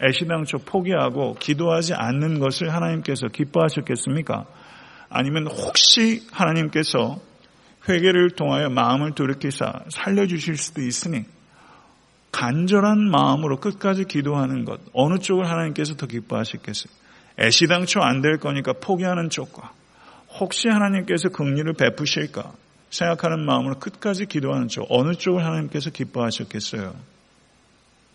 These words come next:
이 아이가 살고 죽는 문제를 떠나서 말이죠.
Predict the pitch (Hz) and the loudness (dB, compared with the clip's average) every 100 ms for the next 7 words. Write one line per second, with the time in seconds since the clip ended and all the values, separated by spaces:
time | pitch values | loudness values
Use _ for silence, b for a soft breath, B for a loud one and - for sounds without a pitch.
0 | - b b b b 147 156 147 127 135 | -20 b b b b -2 4 4 4 0
1 | 143 - 185 185 190 190 131 139 135 127 | -2 0 0 0 0 -2 -2 -2 -2 -2
2 | 120 113 156 165 165 160 131 104 101 | -4 -4 -6 -6 -6 -6 -6 -6 -8